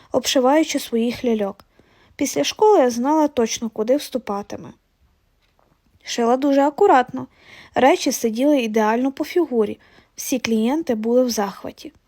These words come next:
Робота приносила їй задоволення. І приносила дохід. Незважаючи на велику кількість одягу,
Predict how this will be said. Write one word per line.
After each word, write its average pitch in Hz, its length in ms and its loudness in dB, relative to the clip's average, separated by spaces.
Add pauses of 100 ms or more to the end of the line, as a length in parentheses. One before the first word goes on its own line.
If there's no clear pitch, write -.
(480)
Робота 302 460 0
приносила 247 580 -2
їй 240 240 -2
задоволення. 202 720 -6 (500)
І 277 120 0
приносила 233 600 0
дохід. 339 480 -8 (480)
Незважаючи 269 920 0
на 254 140 0
велику 269 440 2
кількість 294 480 -6
одягу, 277 480 0